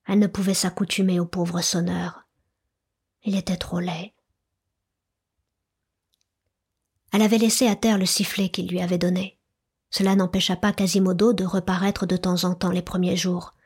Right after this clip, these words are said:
Elle faisait son possible pour ne pas se détourner avec trop de répugnance quand il venait lui apporter le panier de provisions ou la cruche d'eau, mais il s'apercevait toujours du moindre mouvement de ce genre,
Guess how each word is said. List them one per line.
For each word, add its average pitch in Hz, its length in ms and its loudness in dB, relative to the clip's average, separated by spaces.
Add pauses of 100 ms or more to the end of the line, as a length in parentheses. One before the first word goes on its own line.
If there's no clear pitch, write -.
(520)
Elle 202 100 -2
faisait 226 220 4
son 208 160 2
possible 202 480 2
pour 185 140 -2
ne 190 100 2
pas 202 160 -2
se - 140 -2
détourner 196 600 2
avec 175 240 -2
trop 214 180 0
de 180 80 -2
répugnance 185 580 0
quand 175 240 -4
il 180 120 2
venait 190 320 2
lui 180 180 2
apporter 175 460 -2
le 180 140 2
panier 190 360 2
de 175 100 0
provisions 185 680 0
ou 185 100 0
la 170 140 -2
cruche 190 340 -2
d'eau, 233 240 2 (800)
mais 185 360 0
il 180 160 0
s'apercevait 190 800 0
toujours 202 400 0
du 180 120 0
moindre 190 400 2
mouvement 190 380 2
de 185 100 0
ce 175 160 -2
genre, 190 420 0